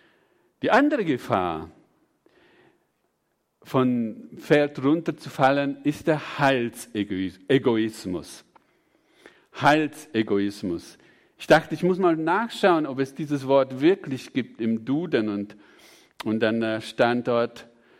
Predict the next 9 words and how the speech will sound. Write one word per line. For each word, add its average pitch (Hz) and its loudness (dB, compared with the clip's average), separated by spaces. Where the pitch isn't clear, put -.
„Die 131 0
von 151 2
Ihnen 180 -2
gesuchte 160 0
Eingabe 160 2
ist 143 -2
nicht 151 2
zu - -16
finden.“ 82 -6